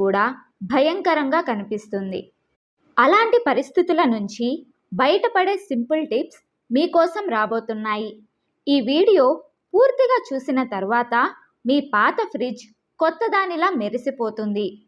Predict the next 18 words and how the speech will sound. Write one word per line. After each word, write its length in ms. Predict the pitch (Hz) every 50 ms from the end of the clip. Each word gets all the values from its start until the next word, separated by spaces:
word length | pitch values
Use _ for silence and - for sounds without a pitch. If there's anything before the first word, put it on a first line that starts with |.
| _ _ _ _ _ _ _ _ _ _ _ _ _ _ _ _ -
ఫ్రిడ్జ్ 280 | 294 330 330 - 508 571 554 523
శుభ్రం 300 | 370 202 254 269 294 349 - 320
చేయడం 340 | 294 220 202 196 208 233 320 - - - _ _ _ 208 247
అంత 160 | 320 392 427 466 415 311 262 269
ఈజీ 260 | 339 349 381 392 403 320 254
అని 180 | 226 208 226 254 349 - - _ _ - 220 262
మీకు 240 | 302 330 320 - - - - 208
అనిపించకపోవచ్చు. 1000 | 202 220 233 311 294 294 294 320 320 262 262 233 214 202 208 208 208 - - 247 - - - _ _ _ _ _ _ _ _ _ _
ఫ్రిడ్జ్ 260 | - 330 403 403 440 508 466 330
లోపలి 360 | 254 277 269 - 330 330 302 220 180 -
భాగాలను 580 | 208 220 214 254 254 254 233 202 190 196 233 269 - - _ _ _ - 240
ఒక్కసారిగా 600 | 240 - 359 359 359 330 285 294 311 339 381 392 381 381 -
చూడగానే 680 | 226 214 220 240 262 240 240 220 202 202 202 208 233 - _ _ _ _ _ _ _ _ _ _ _ _
అక్కడక్కడ 600 | - 254 254 - - 453 453 453 453 - 226 202 202 208 247 294 - _ _ _ _ _ 240 247
మురికితో 400 | 285 370 392 - 523 523 508 480 453 427
ఉన్న 120 | 392 359 320 277 233 196
మూలలు, 440 | 196 208 233 254 247 233 220 233 226 - - _ _ _ _ _ _ -
చెడిపోయిన 520 | - 339 359 466 480 466 480 453 453 440